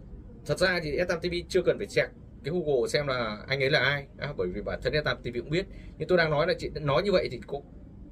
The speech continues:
nó có đúng không? Bởi vì tôi chưa thấy cái lệnh bắt nào liên quan đến Đinh Lan cả. Triệu tập và giấy mời thì chúng tôi có thấy, đúng không ạ? Nhưng nếu chị nói là lệnh bắt thì chị đang gài người khác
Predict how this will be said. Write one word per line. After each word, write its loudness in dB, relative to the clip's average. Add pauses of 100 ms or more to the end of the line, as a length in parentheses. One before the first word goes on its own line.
(360)
nó -2
có 6
đúng 6
không? 4 (1300)
Bởi 2
vì 0
tôi 8
chưa 8
thấy 8
cái 0
lệnh -2
bắt 4
nào 6
liên 0
quan 4
đến 0
Đinh 0
Lan 6
cả. -2 (1160)
Triệu 4
tập 6
và 10
giấy 4
mời 6
thì -10
chúng -6
tôi 4
có 6
thấy, 6 (400)
đúng 2
không 6
ạ? -2 (440)
Nhưng 0
nếu 10
chị -4
nói 4
là 6
lệnh 2
bắt 0 (720)
thì -8
chị 0
đang 8
gài 6
người 4
khác -2